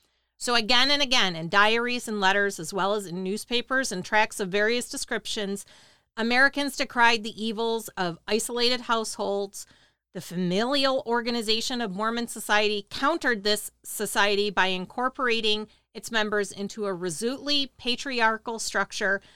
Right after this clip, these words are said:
that seemed not only to restore, but to extend and strengthen patriarchal authority and the scope and power of kinship by grounding it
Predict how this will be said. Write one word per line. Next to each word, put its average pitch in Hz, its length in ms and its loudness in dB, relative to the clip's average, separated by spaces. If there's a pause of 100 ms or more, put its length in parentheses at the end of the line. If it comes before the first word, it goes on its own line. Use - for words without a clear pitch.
(140)
that 214 140 -4
seemed 269 240 -2
not 233 160 6
only 285 300 0
to 302 100 -4
restore, 240 560 -2
but 214 220 -6
to 214 160 -4
extend 196 500 -2
and 185 100 -4
strengthen 180 760 -6
patriarchal 214 960 -2
authority 190 640 -4
and 226 180 0
the 220 60 -2
scope 214 340 -4
and 190 140 -6
power 196 320 2
of - 200 -8
kinship 185 460 -6
by 175 120 -2
grounding 208 580 0
it 175 220 -4